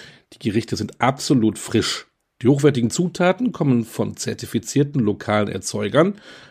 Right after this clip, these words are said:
und dazu sind die Verpackungen recycelbar und die Lieferung nachhaltig und klimaneutral. Also in Deutschland oder Österreich w w w punkt hellofresh punkt d e slash podcast,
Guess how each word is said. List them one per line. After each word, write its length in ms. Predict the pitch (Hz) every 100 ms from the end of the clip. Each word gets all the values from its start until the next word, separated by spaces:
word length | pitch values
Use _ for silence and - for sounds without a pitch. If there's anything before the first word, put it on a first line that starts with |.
| _
und 260 | 120 107
dazu 320 | 98 - 156
sind 180 | 165 127
die 80 | 107
Verpackungen 720 | - 95 - 123 160 160 156
recycelbar 1120 | 113 107 - - 104 113 143 143 156 175 208
und 220 | 185 120
die 60 | 110
Lieferung 440 | 104 113 139 151
nachhaltig 540 | 107 98 - 113 104 117
und 120 | 156
klimaneutral. 840 | 139 127 104 95 90 - 87 69 - _
Also 460 | - 104 107 175 220 - - - -
in 180 | 110 110
Deutschland 380 | 98 98 - 101
oder 140 | 101
Österreich 760 | 101 - 127 110 123 160 160 104
w 140 | 101
w 140 | 98 98
w 140 | 104
punkt 340 | - 104 104 -
hellofresh 580 | 104 107 - 107 110 -
punkt 280 | 107 95
d 240 | - 104 104
e 60 |
slash 380 | 107 - 87 -
podcast, 800 | - - - - 120 156 - -